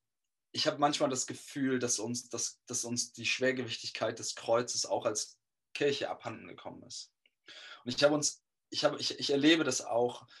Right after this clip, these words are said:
dass uns manchmal vielleicht sogar das Evangelium irgendwie kalt werden lässt. Oder dass uns das Evangelium,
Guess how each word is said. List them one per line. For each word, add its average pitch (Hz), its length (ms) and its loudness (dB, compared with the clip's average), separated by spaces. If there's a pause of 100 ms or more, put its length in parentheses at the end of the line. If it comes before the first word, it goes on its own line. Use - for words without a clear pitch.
(140)
dass 117 180 -4
uns 131 200 -4
manchmal 127 640 2
vielleicht 123 340 2
sogar 135 220 0
das 123 200 -2
Evangelium 127 760 2
irgendwie 110 300 -8
kalt 120 400 -2 (260)
werden 98 320 4
lässt. - 460 -8 (120)
Oder 98 220 0
dass 104 220 -2
uns 120 160 -2
das 120 100 -8
Evangelium, 120 520 0